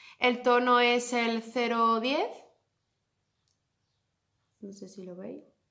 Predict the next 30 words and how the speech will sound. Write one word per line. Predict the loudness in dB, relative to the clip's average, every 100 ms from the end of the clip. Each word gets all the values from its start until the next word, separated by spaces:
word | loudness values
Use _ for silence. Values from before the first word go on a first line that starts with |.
| _ _ _
el | -2 -2
cero | -2 -2 0 0 -2
diez | 0 0 0
Porcelain. | -4 -4 -2 2 2 0 -6 -10 _ _ _ _ _ _ _ _
Y, | 0 2 2 2 2 2 2 0 -2
y | -2
me | 0
lo | -2
suelo | -2 -4
aplicar, | -4 -4 -4 -2 -2
pues, | -4
como | -6 -8
ya | -6 -2 -2 -2
he | -2
dicho | -8 -10 -10
en |
anteriores | -8 -8 -6 -6 -4
vídeos, | -4 -4
en |
la | -6 -10
zona | -10 -8
de | -4
la | -2
ojera, | -2 -4 -4 -2 -2 -2
un | -4
poquito | -8 -10 -8
en | -8
el | -6
tabique | -8 -8 -8
nasal, | -8 -8 -2 2 2 2 -2